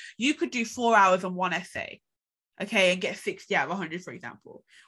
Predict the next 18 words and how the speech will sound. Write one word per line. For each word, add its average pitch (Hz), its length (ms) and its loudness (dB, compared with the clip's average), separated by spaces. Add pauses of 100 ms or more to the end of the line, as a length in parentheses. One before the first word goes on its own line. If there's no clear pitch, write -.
(120)
Or 285 180 4
you 262 80 4
could 226 160 -6
split 349 220 -2
your 247 80 0
time 208 260 2
and 190 80 -6
do 196 100 -4
two 294 200 -6
hours 240 260 2
for 226 80 -12
one 190 160 -2
essay, 185 320 0
two 196 140 -4
hours 202 180 2
for - 80 -8
another 185 200 -2
essay, 139 520 -8